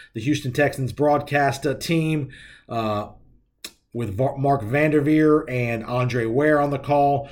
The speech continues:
We'll give you a great breakdown of the A F C and N F C South. So enjoy the podcast. Remember,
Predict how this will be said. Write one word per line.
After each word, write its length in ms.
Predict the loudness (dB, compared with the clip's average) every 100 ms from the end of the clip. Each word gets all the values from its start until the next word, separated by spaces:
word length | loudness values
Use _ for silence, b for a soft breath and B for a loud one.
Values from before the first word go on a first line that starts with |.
| B B
We'll 100 | -6
give 140 | -2
you 80 | -2
a 60 | -2
great 280 | -2 -2
breakdown 580 | 0 0 0 0 2 0
of 220 | -2 -4
the 180 | -4 -2 2
A 200 | 2 2
F 120 | 0
C 380 | -2 -2 -2 -4
and 140 | -4
N 180 | -4 -2
F 120 | -2
C 220 | -4 -4
South. 500 | -4 -4 -6 -8 -16 B B
So 180 | B -6
enjoy 300 | 0 4 4
the 80 | 4
podcast. 560 | 4 4 4 4 2 2
Remember, 420 | 0 0 -4